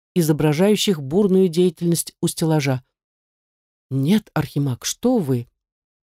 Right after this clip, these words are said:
«Тогда почему всем сегодня понадобился этот раздел,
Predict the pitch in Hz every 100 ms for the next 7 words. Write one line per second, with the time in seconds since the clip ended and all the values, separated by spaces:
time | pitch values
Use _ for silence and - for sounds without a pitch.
0 | _ _ _ _ - 143 160 165 190 -
1 | 254 247 180 - - 202 208 202 196 175
2 | 180 - 156 160 160 170 180 - 180 -
3 | 170 170 202 208 160 147 123